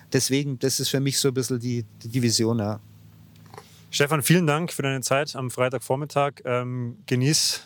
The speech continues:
Speaker 2: das Wochenende. Ich hoffe, das Wetter bleibt so spätherbstlich. Ähm,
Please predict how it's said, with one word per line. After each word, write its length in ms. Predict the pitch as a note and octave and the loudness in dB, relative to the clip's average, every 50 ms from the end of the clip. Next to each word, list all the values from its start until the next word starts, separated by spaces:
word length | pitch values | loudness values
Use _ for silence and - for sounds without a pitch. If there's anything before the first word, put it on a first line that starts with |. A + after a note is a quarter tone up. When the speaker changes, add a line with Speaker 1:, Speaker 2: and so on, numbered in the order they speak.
| - _ _ _ _ | -16 _ _ _ _
Speaker 2:
das 200 | - A#2+ - B2+ | -2 0 2 2
Wochenende. 460 | C3 C3+ D3+ D#3 C#3+ C#3 C#3+ C#3+ C#3 | 2 2 2 0 -2 -2 -4 -6 -6
Ich 100 | A#2+ - | -4 -4
hoffe, 160 | C#3 C3+ - | -4 -4 -4
das 140 | C#3 A#2+ - | -6 -2 -2
Wetter 220 | B2+ B2+ - B2 | 0 0 0 0
bleibt 260 | G#2+ A2+ A#2+ C3+ - | 0 0 -2 -2 -2
so 320 | - - - C#3 C#3 C#3 C3+ | -4 -2 0 0 0 0 -2
spätherbstlich. 880 | C3+ - - - C3+ C#3 C3 - C#3 C3+ B2+ - - - C3+ C3+ - - - - - - - - - - - | -6 -10 -4 -2 0 0 0 0 -2 -2 -2 -4 -4 -2 -2 -2 -2 -6 -14 -16 -16 -16 -16 -16 -16 -4 0
Ähm, 480 | - A#2+ A#2+ B2 B2 B2 B2 B2+ B2+ - | 2 4 4 4 2 0 0 -2 -2 -2